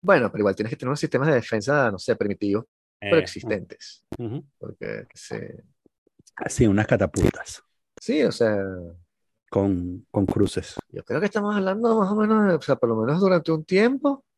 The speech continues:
Speaker 2: Ujú.
Speaker 1: va a ser cuestión como de, de, de saqueo. La gente se ríe, pero es como en La Guaira, cuando
Speaker 2: <laughs>
Speaker 1: sucedió la catástrofe,
Speaker 2: Sí.
Speaker 1: la poca gente que quedó, ¿qué
Speaker 2: Ujú.
Speaker 1: tipo de vida estaban llevando?
Speaker 2: Ujú.
Speaker 1: O sea, eso era saqueo, robo
Speaker 2: Sí.
Speaker 1: y no había ley.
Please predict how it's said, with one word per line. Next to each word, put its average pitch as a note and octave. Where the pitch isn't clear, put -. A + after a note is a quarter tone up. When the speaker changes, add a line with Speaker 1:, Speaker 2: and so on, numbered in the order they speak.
Speaker 2:
Ujú. A2
Speaker 1:
va A2
a -
ser A2+
cuestión -
como A#3+
de, D3+
de, A2+
de G2+
saqueo. D3
La C3+
gente G#2+
se F#3
ríe, E3+
pero -
es -
como E3
en C3+
La A#2+
Guaira, A#2
cuando A#2
Speaker 2:
<laughs> A#2
Speaker 1:
sucedió A2
la C#3
catástrofe, D3+
Speaker 2:
Sí. -
Speaker 1:
la A#2
poca A2+
gente D3+
que F3
quedó, D#3
¿qué -
Speaker 2:
Ujú. F#2+
Speaker 1:
tipo D3+
de C#3
vida C3+
estaban D3
llevando? A#2+
Speaker 2:
Ujú. G2+
Speaker 1:
O G2+
sea, G#2
eso F#2+
era B2+
saqueo, D#3+
robo E3+
Speaker 2:
Sí. B2+
Speaker 1:
y G#2+
no G#2
había G#2
ley. E3